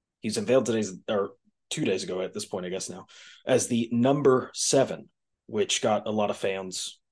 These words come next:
riled up in the United fan base. "Uh, uh, uh, he's got the number seven, uh." My take on it is it would have been sick to see Garnacho get it. I would have loved to see Garnacho get it. But I also understand not putting the number seven on an eighteen-year-old kid and throwing that kind of weight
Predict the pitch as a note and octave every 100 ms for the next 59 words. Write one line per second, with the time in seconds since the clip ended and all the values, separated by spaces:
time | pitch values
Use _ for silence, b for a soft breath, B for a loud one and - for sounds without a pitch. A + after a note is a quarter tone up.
0 | - G#2 G2+ G2+ F#2 F#2+ F#2 F#2 F2+ -
1 | F#2 F#2 G#2 D#3+ D3+ C#3 C3 A2 G#2 A2+
2 | B2 A#2+ A2+ A#2+ A#2 A#2+ A#2+ - B2 A2+
3 | B2+ A#2 A2 G2+ B B _ _ _ _
4 | - A#2+ C3 C#3+ C#3+ C#3 C3 C3 B2+ B2
5 | B2 A#2+ A2 - B2 A#2+ A#2 A2+ G#2+ C3
6 | B2+ A#2+ C3 A#2+ A2+ G#2+ A2 G2+ G2 -
7 | G#2+ G#2 G#2+ - _ G#2 G#2 G2+ G2 F#2
8 | G#2 G#2+ G#2 F#2+ G2 A2 G#2 G#2+ B B
9 | B _ C3 A#2 - A2 A2+ - G#2+ G#2
10 | G#2 - G#2 G2+ G2 G#2 - - G#2+ G#2
11 | G2 F#2 F#2+ G2 - - G2 G2 F#2+ F2
12 | G#2 G#2+ - G#2 F#2+ G2+ G#2 - A2+ G#2
13 | A#2 G#2 G#2 G2 G2 F#2+ G2 - A2+ A2+
14 | F#2+ F#2+ G#2 C#3 -